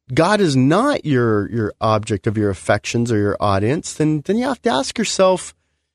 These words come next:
"I-, is this a good thing for me to go, to, to be doing as, as a believer?" You know, sometimes I, when I, when I, I've said audience of one for so many years now, I, we, we just call it A O one. You know, do, do I have the right A O one?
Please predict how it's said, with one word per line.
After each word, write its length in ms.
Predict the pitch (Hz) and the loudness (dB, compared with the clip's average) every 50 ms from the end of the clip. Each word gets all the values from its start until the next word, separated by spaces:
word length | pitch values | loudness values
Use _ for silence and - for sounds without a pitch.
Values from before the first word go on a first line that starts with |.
| _ _ | _ _
"I-, 60 | - 156 | -2 0
is 240 | 151 151 160 165 | 2 2 0 0
this 180 | 170 190 - - | -2 -4 -4 -4
a 40 | 202 | -6
good 340 | 170 135 - 175 175 160 - | -6 0 2 2 2 2 0
thing 220 | - 165 160 156 | -2 -2 -2 0
for 120 | - 151 | 0 2
me 140 | 131 131 127 | 2 2 2
to 100 | 123 127 | 2 0
go, 420 | 131 165 208 269 269 196 127 - 120 | 0 0 0 2 2 0 0 -2 -4
to, 220 | - - - 135 | -6 -4 -4 -4
to 200 | 127 - - 139 | -4 -2 -2 0
be 120 | 131 139 | 0 2
doing 380 | 135 131 151 208 269 285 240 151 | 2 2 2 2 4 4 4 2
as, 160 | 113 113 117 | 2 2 0
as 220 | - - 139 120 139 | -2 -2 0 0 0
a 40 | |
believer?" 640 | 135 131 151 170 220 262 302 277 175 110 - - - _ _ _ _ _ _ _ _ _ _ _ _ _ | 0 0 0 0 2 0 0 0 0 -4 -6 -6 -12 _ _ _ _ _ _ _ _ _ _ _ _ _
You 60 | 151 | 2
know, 40 | 147 | 4
sometimes 380 | 135 - 165 143 170 160 147 143 | 4 4 4 4 4 4 4 4
I, 160 | 143 131 123 | 4 4 4
when 160 | 90 139 131 | 2 2 2
I, 180 | 127 127 123 110 | 2 2 2 0
when 160 | 87 135 127 | 0 0 0
I, 160 | 123 120 113 - _ _ _ | 0 0 -2 -4 _ _ _
I've 280 | - 127 120 117 - - | -2 -2 -2 -2 -8 -14
said 300 | _ - - - 151 139 | _ -12 0 2 2 4
audience 500 | 135 131 127 131 127 131 131 127 117 - | 6 4 4 2 2 2 0 0 0 0
of 140 | - 117 107 | -2 -2 0
one 180 | 120 127 127 120 | 0 0 0 -2
for 160 | - - 104 | -2 -4 -4
so 180 | - - - 135 | -4 -2 -2 0
many 180 | 123 117 110 | 0 0 0
years 300 | 107 113 131 139 135 123 | 0 0 2 2 0 0
now, 160 | 117 107 101 | 0 0 2
I, 140 | 104 104 107 | 2 2 0
we, 220 | 98 117 117 113 101 | 0 0 -2 -2 -2
we 160 | 110 117 110 | -2 -4 -2
just 180 | 117 120 107 | -2 -2 -4
call 180 | - - 123 113 | 0 0 2 2
it 100 | 95 - - | 2 4 4
A 180 | 143 143 143 | 4 6 6
O 120 | 135 127 117 | 6 4 4
one. 480 | 107 110 117 127 117 95 78 76 82 87 - _ _ _ _ _ _ _ _ _ _ _ _ _ _ | 4 4 4 4 4 2 0 -2 -4 -8 -14 _ _ _ _ _ _ _ _ _ _ _ _ _ _
You 80 | 101 101 | -4 -2
know, 120 | 104 110 | 0 0
do, 200 | 117 120 120 110 | 0 0 0 0
do 160 | 110 117 117 123 | 0 2 2 4
I 60 | 139 | 4
have 120 | 151 160 | 4 4
the 60 | 147 | 4
right 240 | 123 139 151 156 - - | 4 4 4 4 4 2
A 220 | 139 147 151 156 | 4 4 4 4
O 160 | 147 139 135 | 4 4 4
one? 400 | 131 131 135 139 151 175 190 202 | 4 2 2 2 2 0 -2 -6